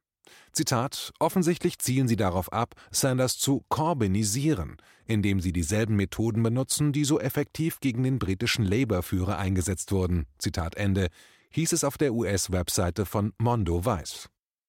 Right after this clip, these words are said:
Der Grundtenor der Vorwürfe gegen Sanders lautet, dass er zwar ethnisch gesehen als jüdisch gelte, aber in seiner Rhetorik, mit seinem Abstimmungsverhalten im U-S-Kongress und mit seinem Umfeld nicht die, Zitat,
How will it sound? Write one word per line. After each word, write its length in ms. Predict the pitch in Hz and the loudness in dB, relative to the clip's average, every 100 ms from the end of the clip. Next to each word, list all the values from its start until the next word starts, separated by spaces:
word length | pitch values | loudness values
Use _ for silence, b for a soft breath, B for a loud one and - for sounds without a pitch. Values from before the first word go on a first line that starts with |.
| _ _ _ | _ _ _
Der 260 | 107 127 120 | 0 2 2
Grundtenor 840 | 131 185 - - 120 110 113 131 | 2 0 -2 -2 0 2 2 2
der 160 | 117 87 | 0 -2
Vorwürfe 560 | - 95 90 104 113 | 0 0 0 -2 -2
gegen 260 | 101 101 104 | 0 0 2
Sanders 480 | - 104 101 104 101 | 0 0 0 0 0
lautet, 580 | 95 101 127 - - - | 0 0 -4 -4 -8 -6
dass 220 | 113 151 | -2 0
er 140 | 165 156 | 2 0
zwar 280 | - 143 - | 0 0 0
ethnisch 360 | 156 180 165 | -2 0 0
gesehen 400 | 147 113 127 131 | 0 0 0 0
als 240 | 107 98 - | -2 -4 -2
jüdisch 400 | 147 139 101 - | 0 0 0 0
gelte, 380 | 104 101 127 123 b b b - | 0 2 0 -2 b b b -4
aber 240 | 107 98 | 0 0
in 100 | 95 | 0
seiner 240 | 95 90 | 0 0
Rhetorik, 760 | 95 92 113 107 127 139 - - - | -2 -2 -2 0 -2 -4 -8 -12 -2
mit 200 | 139 - | 0 2
seinem 260 | 139 139 | 2 0
Abstimmungsverhalten 1080 | - 170 - 131 110 101 117 90 110 - 113 | -2 -6 -2 0 0 -2 -2 0 0 0 -2
im 140 | 78 | -2
U-S-Kongress 840 | 80 - 107 - 101 92 98 101 - b b b | -4 -4 -2 0 -2 0 0 0 -2 b b b
und 180 | - 240 | -2 0
mit 140 | 175 | 0
seinem 240 | - 131 113 | 2 0 0
Umfeld 540 | 131 147 - 147 - | 0 -2 0 0 2
nicht 220 | 151 - | 0 0
die, 120 | 165 151 | -4 -2
Zitat, 600 | 135 - 123 139 - | -2 0 -2 -2 -6